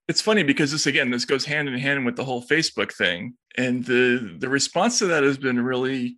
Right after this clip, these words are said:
really strange. I mean, they, they, it mostly hasn't been covered. There's been some debate about it, but not a whole lot.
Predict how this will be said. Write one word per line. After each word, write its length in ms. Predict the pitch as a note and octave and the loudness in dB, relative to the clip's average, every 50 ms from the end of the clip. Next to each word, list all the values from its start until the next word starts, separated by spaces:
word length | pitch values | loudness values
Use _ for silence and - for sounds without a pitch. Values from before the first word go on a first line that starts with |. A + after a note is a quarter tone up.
| _ | _
really 240 | - B2 C3 B2 B2+ | -4 -2 -2 0 0
strange. 520 | C3 - - - F3+ G3+ D#3 F2+ - - A2+ | -2 -2 -2 -2 -2 0 0 0 -2 -2 -4
I 40 | |
mean, 200 | A2 A2 A2 A2 | -2 -4 -4 -2
they, 180 | G2+ A2 G#2+ - - - | 0 0 0 0 0 -2
they, 240 | F#2+ F#2+ A#2+ A#2 - _ _ _ - - - _ - | -2 -2 -2 -4 -8 _ _ _ -14 -14 -8 _ 0
it 100 | B2+ A#2+ | 0 2
mostly 360 | B2 C3 C#3+ C#3+ - G3 E3+ | 2 2 0 0 0 0 2
hasn't 260 | D3+ D3 C#3 C#3+ C3 | 2 2 0 0 -4
been 120 | B2 A#2+ A#2+ | -4 -4 -6
covered. 440 | - - A2 G#2 F#2+ A#2 C#3+ D3+ - _ _ - _ _ | -4 -2 -2 -2 -2 -4 -8 -10 -12 _ _ -20 _ _
There's 180 | - C#3 C#3 C3+ | -2 0 0 0
been 180 | - D3 C#3+ C3 | 0 -2 -2 0
some 280 | - - C#3+ C3+ C#3+ D3 | 0 0 0 0 0 0
debate 320 | D#3 C#3+ D#3+ E3 E3+ E3 | 0 2 2 2 2 2
about 200 | E3 D#3+ E3+ E3 | 0 -2 -2 -4
it, 120 | E3+ E3 | -4 -4
but 120 | - G2 - | -6 -6 -2
not 200 | A#2 C3 B2+ C3 | 0 0 0 0
a 40 | C3 | 0
whole 200 | C3 C3+ A2+ A2 | 0 0 0 2
lot. 360 | A#2 B2 B2+ C#3+ E3+ F#3 - | 2 4 4 2 2 -2 -4